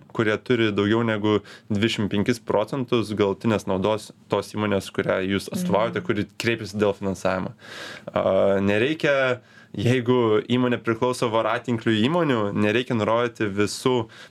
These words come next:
Speaker 1: tų voratinklių, a, ir sąsajų, bet jau tos galutinius, a, naudos gavėjus vardus, pavardes, a, tam, kad galėtų gauti naują arba pratęstinį, a, finansavimą ateityje. Tai,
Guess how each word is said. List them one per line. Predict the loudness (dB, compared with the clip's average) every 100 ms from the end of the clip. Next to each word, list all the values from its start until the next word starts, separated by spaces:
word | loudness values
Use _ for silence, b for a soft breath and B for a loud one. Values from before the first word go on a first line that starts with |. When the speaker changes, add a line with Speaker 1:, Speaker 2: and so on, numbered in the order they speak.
| _
Speaker 1:
tų | 0 2 4 4
voratinklių, | 2 2 0 -2 -6 0 2 4 2 -2 -6
a, | -2 0 0 0 0
ir | -2
sąsajų, | -2 -2 -2 0 2 2 -2 B
bet | -2 0 0
jau | 0
tos | 0 0
galutinius, | 2 0 0 0 2 2 0 -6 -12 -4
a, | 0 2
naudos | 2 0 -2
gavėjus | 0 0 0 0
vardus, | -2 0 -2
pavardes, | -2 0 -2 0 -2 -2 B B B -6
a, | -2 0 2 0 0
tam, | -4 -4 -6
kad | -4 -2 -2 -6 -18 -6
galėtų | -2 0 0 -2 -2 0 -2 -6
gauti | -2 -2 -2 -4
naują | -2 0 2 0 0
arba | 0 0 0
pratęstinį, | -4 -4 -2 -2 0 2 2 0 B B B
a, | -4 0 0
finansavimą | 0 -2 -2 -2 -2 -2 -4
ateityje. | -2 -2 -2 -2 -2
Tai, | 0 2 2 0